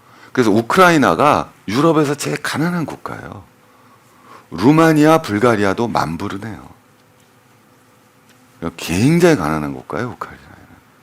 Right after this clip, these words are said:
자, 이게 나이로비 야경입니다. 여러분, 저도 나이로비 가서 제일 당황했던 게, 전화를 했더니, 공항으로 오라고 그랬더니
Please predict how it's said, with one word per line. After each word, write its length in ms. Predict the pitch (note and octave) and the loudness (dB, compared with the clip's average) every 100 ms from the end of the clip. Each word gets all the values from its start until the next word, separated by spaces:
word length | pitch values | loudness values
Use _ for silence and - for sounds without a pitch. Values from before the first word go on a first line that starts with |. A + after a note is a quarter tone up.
| - - - - - - | -20 -20 -20 -20 -8 2
자, 240 | G2 E2 | 6 6
이게 180 | G#2+ C#3+ | 6 6
나이로비 400 | G2 F#2 A2+ A#2+ | 6 4 4 2
야경입니다. 580 | C#2 D#2+ D#2+ C#2 - - _ - - - - - | 0 -6 -12 -14 -18 -20 _ -20 -20 -20 -10 4
여러분, 420 | B2+ B2+ F#2 - - | 6 8 6 0 0
저도 240 | B2+ C#3+ | 4 6
나이로비 440 | A2+ F2+ B2+ C#3 B2 | 8 8 8 8 6
가서 480 | G#2+ D3 B2 C#2+ - | 6 6 2 0 -6
제일 240 | - - C#3 | 0 2 2
당황했던 640 | - G2 A#2 G#2 - E2+ | 2 4 4 2 0 -2
게, 260 | F#2+ B2 D#2+ - - _ - - - - - - _ _ - | 0 -2 -4 -12 -20 _ -20 -20 -20 -20 -20 -20 _ _ -2
전화를 420 | G2+ B2+ D3 B2+ | 2 6 6 6
했더니, 420 | A2 A2+ C3+ - | 4 4 4 2
공항으로 420 | - C3+ C#3+ A#2+ | 4 6 6 8
오라고 240 | F#2+ F#2+ F2+ | 8 6 4
그랬더니 520 | E2+ F#2 C3 G2+ | 2 0 2 0